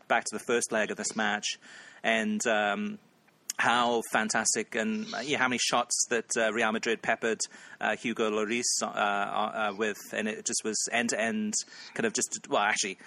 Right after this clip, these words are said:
it was just one way attack, uh, against Spurs, and Spurs were lucky to hang on for a draw there. But, uh, this match was, I just was,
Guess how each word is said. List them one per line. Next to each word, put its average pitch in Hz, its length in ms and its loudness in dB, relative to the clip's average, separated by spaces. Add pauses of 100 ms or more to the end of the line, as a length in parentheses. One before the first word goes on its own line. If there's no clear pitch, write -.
(160)
it 131 60 0
was 131 120 2
just 110 120 0
one 135 240 4
way 120 180 4
attack, 120 460 2
uh, 107 220 -2
against 113 440 0
Spurs, 117 300 0
and 117 80 -2
Spurs 117 240 0
were 120 80 0
lucky 110 240 -2
to 117 60 -2
hang 107 200 -2
on 107 140 -2
for 107 160 -4
a 104 60 0
draw 120 320 0
there. 98 260 0
But, 98 160 -6 (100)
uh, 98 120 -2
this 139 180 -2
match 98 300 -2
was, - 260 -4 (420)
I 120 120 2
just - 280 -2
was, 110 140 -2